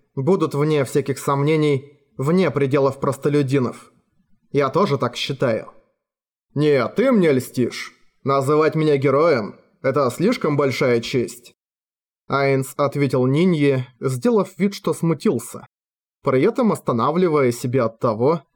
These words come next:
чтобы вздохнуть с облегчением. «Не хочешь встретиться с моим учителем?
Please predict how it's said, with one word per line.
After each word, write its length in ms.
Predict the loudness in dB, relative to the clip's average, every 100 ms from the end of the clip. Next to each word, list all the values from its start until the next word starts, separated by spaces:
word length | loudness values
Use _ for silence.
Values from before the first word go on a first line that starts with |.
| _
чтобы 360 | -10 -2 0 0
вздохнуть 460 | 0 -2 -2 -2
с 60 | -2
облегчением. 720 | -4 -4 -6 -2 -2 -2 -8 _ _ _ _ _ _ _ -2
«Не 160 | -2
хочешь 380 | 0 -2 -4 -8
встретиться 460 | -4 -2 -2 -4 -4
с 80 |
моим 320 | -2 0 2 0
учителем? 640 | -2 -4 -4 -4 -4